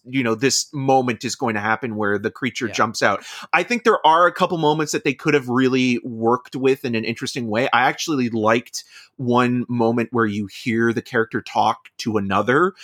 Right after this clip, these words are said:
Speaker 1: and I think that in a better movie, that would have been more creepy, because usually when you have a ghost or an apparition in a film, they don't usually communicate verbally with, you know, a, a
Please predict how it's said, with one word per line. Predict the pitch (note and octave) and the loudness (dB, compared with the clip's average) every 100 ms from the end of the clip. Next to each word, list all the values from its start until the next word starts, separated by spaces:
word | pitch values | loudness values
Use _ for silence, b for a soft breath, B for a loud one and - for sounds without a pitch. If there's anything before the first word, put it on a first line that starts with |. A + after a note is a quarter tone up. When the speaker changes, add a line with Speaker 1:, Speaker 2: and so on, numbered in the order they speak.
| B B | B B
Speaker 1:
and | C3 | 0
I | A#2+ | 0
think | - C#3+ | 0 0
that | - A#2+ | 0 0
in | B2 | 0
a | G#2+ | 0
better | - A2 G#2+ | -2 0 0
movie, | G2+ F#2+ A2+ D3 | 0 0 0 2
that | C3 G#2+ - | 2 2 2
would | A#2 | -2
have | A2 | -2
been | G#2 | -4
more | G2+ G2+ | -4 -6
creepy, | - B2+ - G#3+ | -2 -4 -2 -4
because | F#3+ C#3+ A#2+ B2+ | -4 -2 -2 0
usually | D3+ C#3 D3 B2+ | -2 -2 -2 -2
when | B2 A#2+ | -2 -4
you | A2 | -6
have | A#2+ A2+ A2+ G#2+ - B B - | 0 2 4 0 -4 B B -6
a | |
ghost | A2+ - A#2 A2 G#2+ - - | -6 0 2 4 2 -2 -2
or | |
an | G#2 | 0
apparition | G2+ - G#2 G2 - A2 | 0 -2 -6 -4 -4 -6
in | G2 | -8
a | F#2+ | -10
film, | _ G3+ F3 B2+ A2+ A#2 b b | _ 0 2 2 0 -4 b b
they | C#3 D3 | 0 2
don't | B2+ - C3+ B2+ _ _ | 2 2 2 0 _ _
usually | B2+ C#3 A#2 A2 | -4 -2 -2 -6
communicate | - - A#2 A#2 C#3 G#2+ - G2+ A2 | -8 -12 -6 0 0 0 -2 -4 2
verbally | C3+ D#3 B2 G#2 G2+ | 2 4 2 0 -2
with, | G2+ G2+ G#2 - _ | 0 0 0 -10 _
you | B2 | -4
know, | G#2 F#2+ F#2 - | -2 -2 -2 -2
a, | A#2 | -2
a | - | -2